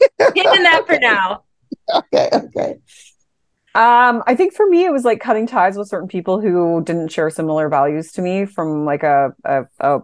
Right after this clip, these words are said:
Speaker 3: a people who I had, like, pretty strong working relationships with that I had to sever ties with. It was hard.
Speaker 1: Mm. What's your least favorite task that you've happily outsourced?
Speaker 2: Hey, Julia, I love you. <laughs>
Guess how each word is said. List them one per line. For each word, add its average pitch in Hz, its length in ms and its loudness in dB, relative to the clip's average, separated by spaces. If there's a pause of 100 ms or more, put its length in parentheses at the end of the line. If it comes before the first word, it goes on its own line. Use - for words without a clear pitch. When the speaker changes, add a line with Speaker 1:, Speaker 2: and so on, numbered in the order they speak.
(120)
Speaker 3:
a 147 140 0
people 170 280 -6
who 165 120 -2
I 156 140 -2
had, 147 280 -4
like, 131 280 -6
pretty 156 160 -4
strong 147 320 -4
working 151 280 -4
relationships 175 680 -6
with 226 280 -2
that 131 280 -4
I - 60 -12
had 160 160 -8
to 147 40 -16
sever 135 240 -8
ties - 300 -6
with. - 240 -8
It - 60 -14
was - 180 -18 (100)
hard. - 300 -8 (460)
Speaker 1:
Mm. 185 280 -6 (920)
What's 277 240 2
your 359 100 -2
least 254 380 -4
favorite 220 280 0
task 190 520 -6
that 170 160 -4
you've 180 160 -8
happily 175 500 -6
outsourced? - 680 -10 (920)
Speaker 2:
Hey, 247 160 2
Julia, 247 560 2
I 226 120 4
love 247 260 2
you. 233 420 2 (1500)
<laughs> 480 960 2